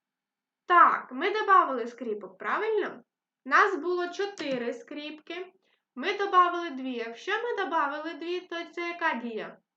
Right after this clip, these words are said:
Дія додавання, правильно. Добавили ми дві скріпки, і це вийшло у нас шість. Чудово, молодці.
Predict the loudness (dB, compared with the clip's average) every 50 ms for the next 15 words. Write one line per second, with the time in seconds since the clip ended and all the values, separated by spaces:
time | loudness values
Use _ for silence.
0 | _ _ _ _ _ _ _ _ _ _ _ _ _ _ _ -20 -18 -14 -10 -8
1 | -8 -8 -6 -6 -4 -4 -2 0 0 0 0 -4 -8 -10 -10 -4 0 0 2 2
2 | 0 -2 -6 -8 -10 -12 -12 -10 -8 -4 0 2 2 2 2 0 -4 -6 -6 -6
3 | -8 -8 -10 -10 -10 -8 -8 -6 -6 -8 -8 -10 -12 -10 -10 -10 -10 -12 -12 -12
4 | -12 -10 -10 -12 -12 -10 -8 -8 -6 -4 -6 -6 -6 -8 -10 -8 -6 -6 -4 -4
5 | -4 -4 -4 -6 -8 -12 -20 _ _ _ _ _ _ _ _ -20 -16 -12 -10 -8
6 | -6 -6 -8 -10 -12 -16 -16 -14 -10 -8 -6 -6 -6 -6 -8 -8 -8 -8 -8 -8
7 | -10 -12 -12 -10 -10 -10 -10 -12